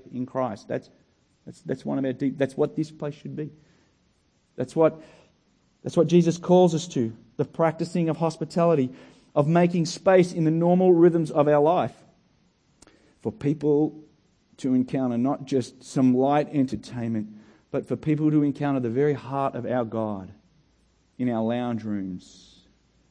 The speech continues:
in our church foyers, in our cars, wherever it is. And not because it's a begrudging duty,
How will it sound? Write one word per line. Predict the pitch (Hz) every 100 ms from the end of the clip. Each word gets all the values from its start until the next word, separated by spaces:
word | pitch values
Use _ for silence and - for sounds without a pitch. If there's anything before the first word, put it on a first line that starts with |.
| _ _ _ _
in | - 123
our | 120
church | - 135 120
foyers, | - 131 127 117 107
in | 123 117
our |
cars, | 110 - 127 127 110 98 -
wherever | 120 135 135 143
it | 127
is. | 127 123 95 101 - - _ _ _ _ _ _ _ _ -
And | 127
not | 160 165
because | 165 175 156
it's | 156 156
a |
begrudging | 131 135 135 135 131 131 120
duty, | 113 101 95